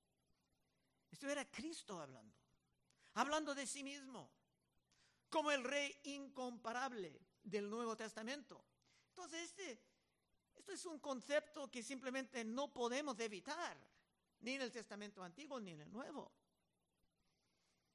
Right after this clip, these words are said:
Aun si parece repugnante a los incrédulos de nu-, nuestros tiempos.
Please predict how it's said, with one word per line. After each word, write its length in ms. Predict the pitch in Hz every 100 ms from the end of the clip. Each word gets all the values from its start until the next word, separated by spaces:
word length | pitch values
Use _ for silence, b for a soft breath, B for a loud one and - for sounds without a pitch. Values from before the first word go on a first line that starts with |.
| _
Aun 300 | 175 247 285
si 160 | 269 233
parece 540 | 233 220 277 269 254
repugnante 1040 | 220 226 - 202 208 254 269 - 254 240 -
a 80 | 208
los 420 | 196 196 185 - _ _ -
incrédulos 1000 | 240 220 196 220 233 233 233 220 208 190 b b b b
de 200 | 185 196
nu-, 240 | 185 190 - b b b 202
nuestros 600 | 202 202 - 175 165 -
tiempos. 440 | 208 202 180 -